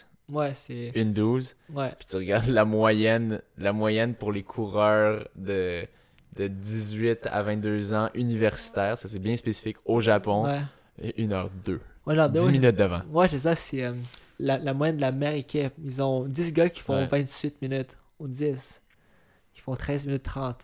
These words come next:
Speaker 2: Ouais, ouais, ouais.
Speaker 1: au
Speaker 2: Ouais.
Speaker 1: cinq. C'est ça, c'est une profondeur qu'on n'a jamais vue nulle part. Puis, euh, ouais, pour tous ceux qui veulent plus, euh, d'informations sur ça, ben, vous pouvez aller sur, euh, japanese running news point com.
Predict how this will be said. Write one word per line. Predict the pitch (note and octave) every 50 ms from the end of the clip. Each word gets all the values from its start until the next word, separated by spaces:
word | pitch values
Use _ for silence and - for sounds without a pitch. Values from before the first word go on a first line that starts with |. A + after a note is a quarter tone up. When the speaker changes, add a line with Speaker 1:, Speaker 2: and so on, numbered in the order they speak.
| _ -
Speaker 2:
Ouais, | - B2+
ouais, | A#2+ A2+
ouais. | A#2+ A#2+ - - - -
Speaker 1:
au | C3
Speaker 2:
Ouais. | C3
Speaker 1:
cinq. | - - D3+ D3 C#3 B2+ -
C'est | - C3
ça, | C3+ D#3
c'est | C#3+ - - - - B2+ B2+ - _ _ _ _ - - - -
une | C3+
profondeur | - - - - D3 C3+ C#3+ D3 D3+ D3 C#3+ - _ _ _ _ _ - -
qu'on | - - C3
n'a | B2+ B2+ B2+ B2
jamais | A#2 C3 C3+ C#3+ D3
vue | C#3 C3 C#3 C#3+ C#3+ C#3+ C#3 C3 _ _ _ _ _ _ _ - C#3
nulle | D3 C#3+
part. | - - B2 C#3 F#3 A3+ - - _ _ _ _ _ _ _ _ _ _ _ _ _ _ _ _ _ _
Puis, | - - D3 C#3 C#3 C3+ C3
euh, | B2+ B2 A#2+ A#2+ A#2+ A#2+ B2 A#2+ C3 D#3
ouais, | D3+ D3+ F3 F#3+ F3+
pour | - - C3+ C3
tous | - - E3
ceux | - - G#3
qui | G3+ - -
veulent | C3+ D3 D#3 D3
plus, | - - E3+ E3 D#3
euh, | - C3+ - -
d'informations | C#3+ C#3+ C#3 C#3+ C#3 C3+ C3+ - - D3+ D3+ D3+
sur | - - - - C3 -
ça, | - - F3+ G3+
ben, | G3+ F3 C#3+ C3
vous | B2 - -
pouvez | - D3 C#3+
aller | C#3+ D#3 D#3+
sur, | - - - C3
euh, | B2+ B2+ B2+ C3
japanese | - C#3 C3 - C#3+ C#3 D3 D3 C#3+ D3+
running | D3 D3 C#3+ C#3+ C#3+ C#3+ C3+
news | C#3 C#3+ D3 C#3+ C#3+ - _
point | - C#3 C3+
com. | B2+ - C3 C3+ E3 A3 B3